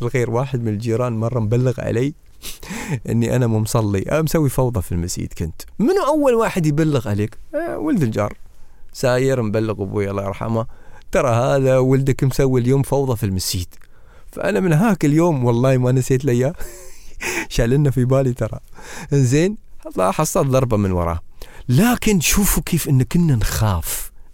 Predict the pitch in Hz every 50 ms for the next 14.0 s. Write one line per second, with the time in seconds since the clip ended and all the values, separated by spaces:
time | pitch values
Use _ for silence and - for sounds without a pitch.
0 | - - 101 107 107 98 90 90 - 104 101 98 82 76 80 - - - - -
1 | - - - - - - - - - - - 185 214 247 240 208 196 165 127 131
2 | 123 - - 185 175 165 160 135 - - 123 123 120 113 - - - - - -
3 | - - 95 95 95 92 92 - - - - 143 113 - - - - - 98 101
4 | - - 123 120 - - 311 330 302 269 208 - 240 262 262 240 214 - - -
5 | - - - - 117 107 101 92 90 87 - - 127 151 156 147 127 104 85 -
6 | - - - - - - - - - - - 117 104 92 - - - 147 175 175
7 | 160 107 85 - - - - - - 98 92 92 98 - - - 90 90 107 120
8 | 123 110 - - 101 101 101 123 - - - - - - - - - 131 120 120
9 | 107 101 90 - - - - - - - - - 240 240 - - 170 - 185 165
10 | - 180 170 143 156 147 127 98 - - - - - - - - - - - -
11 | - 110 92 101 135 170 - - 139 151 - 143 113 110 104 104 101 95 - -
12 | - 135 117 101 95 - - - - - 104 - - - - 113 120 123 107 95
13 | - - 104 101 95 90 - - - - - - - - - - 151 123 110